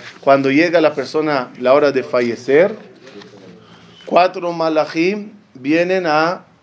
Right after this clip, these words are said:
encargarse de la despedida. Arba malachim. Ahí determinan quién son, ca-, cada uno qué hace. Batamot Sara bekiryat Arba. Y Hebrón be'eretz Kenan.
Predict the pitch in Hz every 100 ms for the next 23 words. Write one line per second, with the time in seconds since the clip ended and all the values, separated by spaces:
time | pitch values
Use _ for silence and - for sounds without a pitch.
0 | _ _ _ _ 156 143 147 143 139 160
1 | 170 160 160 143 139 131 131 - 131 131
2 | 113 - _ _ _ _ _ _ _ 127
3 | 123 135 160 160 143 131 139 113 - -
4 | 170 170 - 147 147 156 151 135 139 127
5 | 185 170 160 160 143 - - 151 151 147
6 | 139 151 185 196 185 165 _ _ _ _
7 | - 147 151 196 196 196 165 160 180 165
8 | 156 151 143 165 165 147 151 143 160 165
9 | - _ _ _ _ _ _ _ _ _
10 | _ _ _ _ _ 117 156 _ _ _
11 | _ _ _ _ 139 147 147 156 143 175
12 | 190 175 165 143 151 156 151 139 139 135
13 | 110